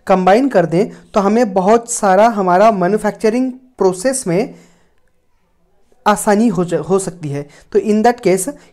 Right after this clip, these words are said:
he coined that word। उन्होंने, तेत्सुरो मोरी ने इस वर्ड को सबसे पहली बार नाइनटीन सिक्सटी नाइन में कॉइन किया था, mechatronics। उन्होंने इस कॉन्सेप्ट को पहली बार कहा था और ये जो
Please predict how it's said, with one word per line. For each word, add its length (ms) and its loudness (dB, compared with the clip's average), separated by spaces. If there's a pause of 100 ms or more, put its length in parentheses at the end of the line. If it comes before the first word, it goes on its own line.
(140)
he 80 2 (200)
coined 300 4
that 220 4
word। 240 -2 (360)
उन्होंने, 500 2 (380)
तेत्सुरो 420 0
मोरी 320 4
ने 120 0
इस 280 -6
वर्ड 240 4
को 220 0
सबसे 420 -6
पहली 340 -2
बार 140 4
नाइनटीन 400 -2
सिक्सटी 360 -8
नाइन 200 0
में 280 -4
कॉइन 260 2
किया 240 -2
था, 180 -6 (300)
mechatronics। 640 0
उन्होंने 440 0
इस 140 -4
कॉन्सेप्ट 460 -4
को 240 2 (380)
पहली 280 -2
बार 340 2 (240)
कहा 200 -2
था 360 -10 (220)
और 160 4
ये 160 0
जो 380 -4